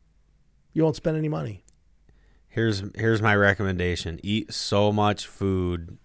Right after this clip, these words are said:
Speaker 2: on Thanksgiving on Thursday that you don't feel like going out on Friday.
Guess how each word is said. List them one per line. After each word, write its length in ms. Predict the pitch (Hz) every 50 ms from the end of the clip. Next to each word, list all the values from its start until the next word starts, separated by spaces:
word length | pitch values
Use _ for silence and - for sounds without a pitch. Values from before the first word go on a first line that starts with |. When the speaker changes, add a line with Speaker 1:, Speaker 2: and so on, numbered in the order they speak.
| _ _ _ -
Speaker 2:
on 220 | 90 92 95 95
Thanksgiving 680 | 92 - 98 95 92 - - - - 95 92 90 90 90
on 160 | 90 87 87 80
Thursday 440 | - 85 85 87 87 - 104 95
that 180 | 92 90 87 80
you 60 | 90
don't 260 | 87 90 87 82 82
feel 180 | - - 90 87
like 160 | 87 85 80
going 280 | 82 87 87 85 85 82
out 260 | 82 82 80 80 - _ -
on 180 | 85 82 82 80
Friday. 540 | - - 85 80 82 82 82 80 80 82